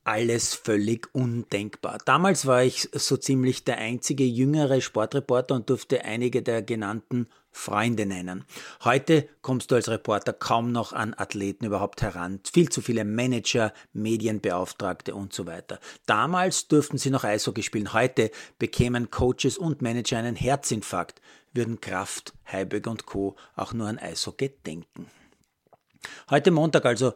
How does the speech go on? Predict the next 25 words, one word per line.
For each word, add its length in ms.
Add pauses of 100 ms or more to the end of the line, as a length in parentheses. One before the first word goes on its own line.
(120)
ein 220
Pausentag. 800
Pause 320
für 140
Athleten, 420
Pause 300
für 100
Medien, 400
Pause 300
für 160
Zuschauer. 480 (320)
Daher 340
auch 160
keine 440 (100)
T-V-Übertragung. 880
Daher 320 (180)
hier 240
jetzt 400
ein 140
Nachtrag 500
zum 220 (100)
Silvestertournee-Sieg 1800
von 260
Eva 280
Pinkelnick. 880